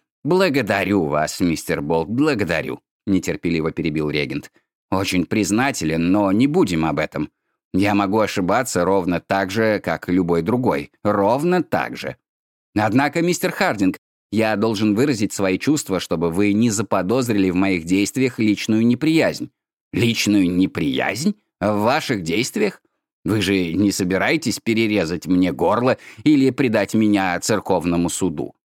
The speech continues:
Болт попытался выдавить смешок и не сумел. Он всерьез вознамерился исправить несправедливость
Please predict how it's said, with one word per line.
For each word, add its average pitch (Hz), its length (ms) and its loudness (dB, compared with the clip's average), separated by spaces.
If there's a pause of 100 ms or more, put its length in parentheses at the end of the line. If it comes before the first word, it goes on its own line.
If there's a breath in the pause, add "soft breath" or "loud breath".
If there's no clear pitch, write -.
(600)
Болт 143 480 0 (100)
попытался 113 680 0
выдавить 71 400 -4
смешок 160 500 -2 (260 soft breath)
и 147 100 4
не 135 140 4
сумел. 69 440 -4 (560)
Он 107 160 2
всерьез 147 500 2
вознамерился 92 640 0
исправить 101 600 -2
несправедливость 95 920 0